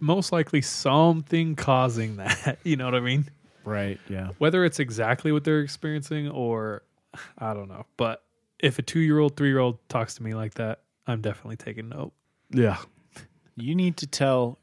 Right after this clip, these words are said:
Speaker 2: your imaginary friends that there's actually another little girl next door that they can go hang out with.
Speaker 3: Yeah. <laughs>
Speaker 1: Go haunt the Johnsons down the road.
Speaker 3: <laughs>
Speaker 1: They assholes. <laughs>
Speaker 3: But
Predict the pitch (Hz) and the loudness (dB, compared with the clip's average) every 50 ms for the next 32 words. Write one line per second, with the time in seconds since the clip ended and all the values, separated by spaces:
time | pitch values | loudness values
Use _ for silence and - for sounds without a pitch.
0 | _ _ - 117 120 117 113 117 131 160 170 139 - 123 117 107 104 95 90 - | _ _ -2 0 0 0 0 0 0 0 0 0 -2 -2 -2 -4 -4 -6 -6 -8
1 | - 92 85 82 90 104 117 - - - - _ _ _ _ _ _ _ _ _ | -6 -6 -6 -6 -6 -8 -8 -10 -10 -12 -14 _ _ _ _ _ _ _ _ _
2 | _ _ _ - 170 160 - 190 190 196 185 156 - 160 147 139 135 127 131 127 | _ _ _ -2 0 2 2 2 2 2 0 0 0 -2 0 0 0 0 -2 -2
3 | 120 113 110 104 127 123 117 113 107 98 - - - 113 113 107 92 - - 104 | -2 -4 -4 -2 -4 -4 -2 -4 -6 -8 -8 -8 -6 -4 -4 -6 -6 -8 -10 -6
4 | - - 110 104 107 98 113 113 117 117 117 - 107 151 143 117 - - - 113 | -4 -4 -4 -4 -4 -4 -4 -4 -4 -4 -4 -2 -2 -4 -4 -4 -6 -8 -8 -10
5 | - - - 160 151 - - - 165 - - - - - - 160 156 147 165 170 | -8 -8 -6 -6 -6 -8 -8 -12 -14 -14 -16 -20 -16 -4 0 2 4 4 4 4
6 | 165 160 143 123 120 120 120 131 127 - - 120 113 107 - - 127 120 113 110 | 4 2 2 2 2 2 2 2 0 -2 -4 -6 -6 -8 -8 -8 -8 -6 -6 -4
7 | 110 110 110 110 113 110 110 113 - 220 202 139 - - - 135 - - - 135 | -4 -4 -2 -2 -2 -2 -2 0 2 2 2 2 0 -6 -8 -8 -8 -4 -2 -2
8 | 127 120 123 123 123 117 - - 117 110 104 101 101 - - - _ - 139 - | 0 2 2 0 0 0 -2 -4 -4 -4 -4 -6 -8 -12 -14 -12 _ -4 -4 -4
9 | - 165 143 - 139 - 214 180 - - - 240 - - 226 - - - - - | -2 -4 -6 -6 -4 -2 -2 -2 0 0 -2 -2 -2 -4 -6 -6 -4 -4 -6 -6
10 | - - - 190 - - - - - - - - - - _ - - - - - | -4 -4 -2 -2 -2 -2 -8 -18 -18 -18 -20 -20 -20 -20 _ -20 -20 -20 -20 -20
11 | - - - _ _ - - _ - 294 302 262 - - _ _ _ - 135 110 | -20 -20 -20 _ _ -20 -20 _ -14 -12 -12 -12 -14 -18 _ _ _ -8 -6 -2
12 | - 117 104 101 101 - | -2 -2 -2 -2 -4 -6